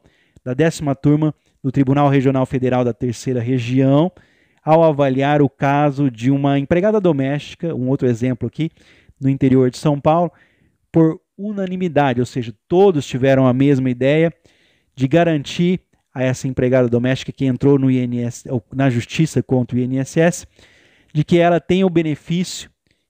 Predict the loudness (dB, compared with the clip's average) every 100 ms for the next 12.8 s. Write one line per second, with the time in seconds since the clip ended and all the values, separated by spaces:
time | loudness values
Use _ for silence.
0 | _ -2 2 4 2 0 2 2 -2 -4
1 | 0 2 0 0 -4 -6 -8 -4 0 2
2 | 0 -2 0 0 2 2 0 0 2 2
3 | 0 -2 -4 -6 -6 -6 -8 _ _ _
4 | _ _ _ _ -2 0 0 -4 -4 -6
5 | -4 -4 -2 2 2 2 0 -2 -2 -2
6 | 0 0 0 2 0 -4 -8 -18 -20 _
7 | _ _ _ _ _ _ _ _ _ _
8 | _ _ 0 0 2 -2 0 2 2 2
9 | -2 -6 -8 -12 -8 -6 -4 -4 -4 -4
10 | -6 -4 -2 -2 -4 -12 -10 -6 -6 -2
11 | 0 2 2 2 -2 -6 -6 -6 -6 -4
12 | -4 -6 -6 -4 -4 -4 -8 -14